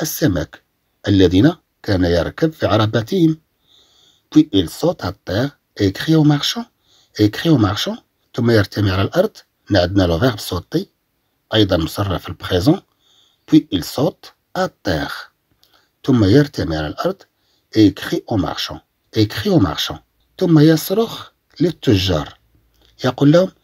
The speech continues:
Merci, شكرًا, gardez les autres poissons.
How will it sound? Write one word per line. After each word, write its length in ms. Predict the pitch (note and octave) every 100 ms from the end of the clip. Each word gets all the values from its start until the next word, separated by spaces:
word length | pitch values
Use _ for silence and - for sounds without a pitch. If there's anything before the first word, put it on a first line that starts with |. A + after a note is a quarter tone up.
| _ _ _ -
Merci, 760 | A#3+ - - - B3 G#3+ - -
شكرًا, 840 | - - A3 - G#3 A3 G3+ - - _ _ _ -
gardez 360 | F#3 D#3 F3+
les 240 | F#3 E3 F#3+
autres 220 | F3+ -
poissons. 680 | - G#3+ G3 - G#3 F3